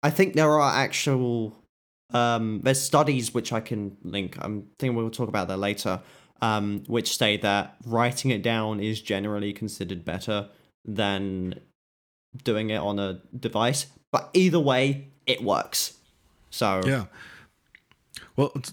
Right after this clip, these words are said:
Speaker 2: talking about, uh, about writing things down is that, um, be-, besides, uh, switching from a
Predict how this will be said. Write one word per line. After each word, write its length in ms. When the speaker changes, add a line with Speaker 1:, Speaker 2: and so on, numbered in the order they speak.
Speaker 2:
talking 300
about, 240
uh, 180
about 300
writing 340
things 260
down 360
is 140
that, 380
um, 640
be-, 140
besides, 840
uh, 480
switching 640
from 260
a 260